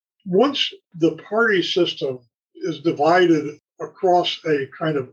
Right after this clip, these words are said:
authoritarian liberal cleavage, it's hard to sort of see how that gets resolved in the short term. I, and I don't have a good answer. I suppose, for example, in the United States, if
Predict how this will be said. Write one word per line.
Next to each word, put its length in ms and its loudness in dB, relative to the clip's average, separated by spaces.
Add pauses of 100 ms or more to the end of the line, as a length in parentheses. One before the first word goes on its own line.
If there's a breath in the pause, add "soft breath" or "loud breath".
authoritarian 1080 -2 (260)
liberal 680 2 (160)
cleavage, 680 -2
it's 260 -8
hard 380 -2
to 100 -2
sort 380 0
of 100 -4
see 380 -4
how 260 0
that 380 0 (140)
gets 580 -4 (120)
resolved 760 2
in 120 -2
the 80 -6
short 440 -2
term. 180 -14 (540)
I, 100 -2
and 240 -2
I 120 2
don't 180 4
have 180 0
a 80 0
good 160 0
answer. 340 0
I 40 0
suppose, 640 0
for 140 -2
example, 420 -4
in 80 -8
the 80 -8
United 300 -2
States, 420 -4
if 100 -12